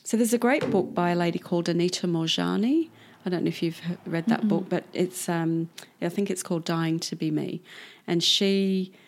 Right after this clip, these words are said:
Speaker 1: was just an ordinary kind of person, and she was unwell and she had cancer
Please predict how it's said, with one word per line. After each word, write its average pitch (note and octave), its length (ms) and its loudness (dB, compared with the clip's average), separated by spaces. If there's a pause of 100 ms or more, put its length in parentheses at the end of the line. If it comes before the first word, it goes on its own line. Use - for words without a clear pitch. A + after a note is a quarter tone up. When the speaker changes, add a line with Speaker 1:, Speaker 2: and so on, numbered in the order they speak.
(500)
Speaker 1:
was A#3 280 2
just - 300 -2
an F3+ 80 4
ordinary F3+ 320 2
kind F3+ 280 0
of F3 120 -6
person, F3 720 -2
and E3 340 0
she E3+ 320 0
was D#3 380 -2
unwell D#3+ 640 -2
and D#3 160 -4
she - 140 -4
had D#3+ 140 -8
cancer - 640 -6